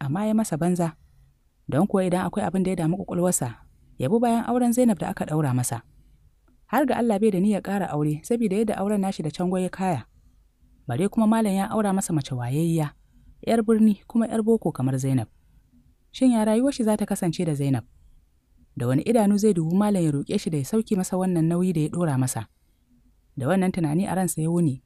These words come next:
don kuwa ranar sam bai samu kwanciyar hankali ba, bare har ya samu ya kai lomar abinci bakinsa. Bayan la'asar Malam ya nemi ganin Usman a falonsa,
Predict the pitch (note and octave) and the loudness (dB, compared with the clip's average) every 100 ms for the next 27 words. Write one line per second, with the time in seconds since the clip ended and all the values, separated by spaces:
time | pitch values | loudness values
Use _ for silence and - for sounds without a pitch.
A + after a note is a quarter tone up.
0 | _ _ _ - B3 C#4+ A#3 A3+ A3+ - | _ _ _ -4 -2 0 0 2 0 0
1 | A#3 G#3+ - D#3+ G3+ F3 E3+ F3+ G3+ - | 0 0 0 -2 -2 -4 -2 -2 -4 -4
2 | C#3 C3+ C3+ - C#3 C3 F#3+ A3 A3 - | -4 -4 -6 -8 -6 -4 -2 0 -2 -2
3 | G3 F#3 C#3 F#3 F#3+ G3 E3 C3+ D3+ D#3+ | -2 -2 -2 -2 0 0 -2 -2 -2 -2
4 | C3+ - C3 A#2 - _ _ _ _ _ | -6 -4 -4 -6 -12 _ _ _ _ _
5 | _ _ _ - D#3 G3+ G#3+ A2 - F#3+ | _ _ _ -6 0 2 4 2 0 0
6 | G3+ G3 G3 F#3 F#3 G3 G3+ D#3 F3+ F#3 | 0 0 0 0 0 0 -2 -2 -4 -4
7 | D#3 F3 F3 C3+ A#2+ B2+ | -4 -2 -2 -2 -4 -10